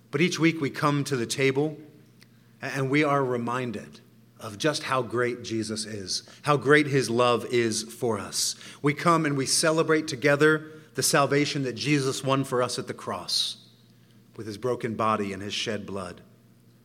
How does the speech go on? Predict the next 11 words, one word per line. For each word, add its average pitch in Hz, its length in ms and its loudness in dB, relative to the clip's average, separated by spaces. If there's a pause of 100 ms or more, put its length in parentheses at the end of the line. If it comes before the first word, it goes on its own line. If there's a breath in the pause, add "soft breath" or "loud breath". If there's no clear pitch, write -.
(760)
We 110 40 -6
see 131 200 -2
how 113 140 -6
much 117 180 -6
he's 110 160 -6
done 110 240 -4
for 107 160 -8
us, - 180 -8
and 113 120 -6
we 113 80 -2
remember 113 580 -4